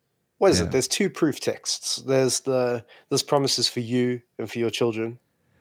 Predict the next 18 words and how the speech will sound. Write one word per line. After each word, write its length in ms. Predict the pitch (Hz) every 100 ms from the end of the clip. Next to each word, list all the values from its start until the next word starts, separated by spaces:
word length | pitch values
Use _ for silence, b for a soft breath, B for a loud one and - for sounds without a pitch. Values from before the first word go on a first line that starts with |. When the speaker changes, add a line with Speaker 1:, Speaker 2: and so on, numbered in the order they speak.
| -
Speaker 2:
Well, 100 | 104
I'm 120 | 156
thinking 240 | 202 -
Speaker 1:
That's 140 | 120 113
Speaker 2:
even 100 | 98
Speaker 1:
the 60 |
one 140 | 117 117
Speaker 2:
beyond 280 | 101 113 143
Speaker 1:
proof. 20 |
Speaker 2:
that. 120 | 92
I'm 120 | 98
thinking 160 | 113 113
about, 180 | 101 92
like, 180 | 92
what 140 | 92 90
Paul 280 | - 113 107
talks 260 | - 98
about, 360 | 92 92 90